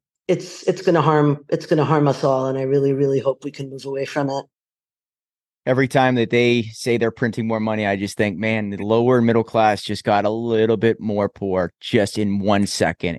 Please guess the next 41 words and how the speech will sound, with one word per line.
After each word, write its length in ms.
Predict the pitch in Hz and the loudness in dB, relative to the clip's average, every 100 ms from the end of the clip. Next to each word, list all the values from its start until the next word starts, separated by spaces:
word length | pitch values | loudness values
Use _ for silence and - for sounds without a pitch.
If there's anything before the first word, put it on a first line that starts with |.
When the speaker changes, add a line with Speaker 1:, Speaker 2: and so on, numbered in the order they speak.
| - | -2
Speaker 2:
And 280 | 104 104 101 | 0 2 2
I 100 | 101 | 2
notice 380 | 107 107 101 | 2 0 -2
a 20 | 107 | 0
lot 200 | 113 123 | 2 2
of 60 | |
my 280 | 117 113 110 | 2 4 4
clients 600 | 107 - 135 131 104 92 | 2 -2 -2 0 0 0
are 80 | 104 | -2
multimillionaires, 880 | 98 110 139 120 110 101 101 101 110 | 0 0 0 0 -2 -2 -4 -4 -2
they're 240 | 107 98 | -2 -2
investors, 560 | 95 95 98 - 113 107 | -2 0 0 -2 -6 -4
they're 100 | 98 | -4
real 140 | 101 | -4
estate 280 | 104 - 104 | -4 -4 -4
developers, 540 | 110 95 98 98 104 110 | -2 -4 -4 -4 -6 -2
all 140 | 101 | 0
that. 260 | 101 104 - _ _ _ - 147 _ | 2 2 -2 _ _ _ -20 -20 _
They 120 | - | 2
were 200 | 139 185 | 2 2
all 140 | 135 170 | 0 0
Trumpers, 600 | - 131 - 69 - - _ | 0 -2 -2 -10 -12 -20 _
and 200 | 107 101 | -4 -2
they 140 | 92 110 | 2 4
are 180 | 123 151 | 4 2
still 320 | - 147 151 | 0 0 2
all 160 | 147 | 0
Trumpers, 560 | 135 127 143 80 - - _ _ | -2 -4 -4 -8 -14 -20 _ _
but 180 | - 120 | -2 2
they're 100 | 127 | 2
making 400 | 143 143 123 107 | 2 0 0 -4
way 200 | 107 123 | 2 2
more 180 | 127 123 | 4 4
money 260 | 117 110 104 | 2 2 0
under 160 | 98 | -2
Biden, 360 | 95 90 90 90 | 0 0 0 -4
which 160 | 90 | -6
is 100 | 92 | -6
just 180 | 85 95 | -8 -8
fascinating. 640 | - 90 90 95 90 90 | -6 -6 -6 -10 -10 -12
So 280 | - 135 127 | -2 0 0